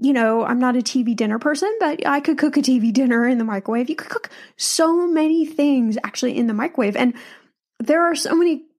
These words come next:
places around the world where they don't have ovens. They actually use the microwave or some form of the microwave to cook meals. And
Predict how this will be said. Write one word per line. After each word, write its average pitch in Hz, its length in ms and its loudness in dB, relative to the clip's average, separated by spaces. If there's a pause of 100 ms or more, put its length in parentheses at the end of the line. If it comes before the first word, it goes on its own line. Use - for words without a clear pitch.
(180)
places 269 480 0
around 226 220 0
the 202 60 -2
world 277 300 0
where 208 320 -2
they 311 100 0
don't 359 220 0
have 277 300 -2
ovens. 277 540 -2
They 269 100 2
actually 320 380 0
use 302 680 2 (320)
the 247 80 0
microwave 247 720 2
or 220 100 -2
some 269 400 0
form 226 460 2
of 202 420 0
the 208 100 0
microwave 196 680 0
to 285 260 0
cook - 440 -4
meals. 262 600 0 (120)
And 254 280 2